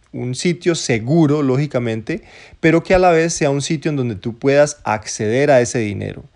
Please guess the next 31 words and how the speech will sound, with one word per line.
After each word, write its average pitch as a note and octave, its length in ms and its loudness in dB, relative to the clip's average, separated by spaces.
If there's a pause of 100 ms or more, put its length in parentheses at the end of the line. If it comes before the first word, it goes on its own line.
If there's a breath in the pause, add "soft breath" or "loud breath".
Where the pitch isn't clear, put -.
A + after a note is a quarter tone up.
(440 loud breath)
No C#3 420 4
vale E3 500 4 (180)
la A2+ 200 2
pena, D3 340 4
o A2 60 0
mejor A2+ 280 -2
dicho, C#3 240 -4
no A2+ 140 -4
te D3 100 -2
va D3 80 6
a D3+ 40 2
solucionar B2+ 600 0
el C3 80 -2
problema. G#2+ 500 -4
Si, G#2+ 140 -10
por G#2+ 180 -8
ejemplo, G#2+ 260 -4
tú C3+ 140 -4
dices, C#3 340 -2 (280 loud breath)
"No, F#3 160 4
yo B2 160 0
tengo C#3 200 -2
este E3 220 -2
fondo E3 300 0
de E3 100 6
ahorro, D#3 380 6
pero B2+ 140 -2
ese A2+ 120 -6
fondo C3+ 300 -4
de C#3 100 2
ahorro, C3+ 400 2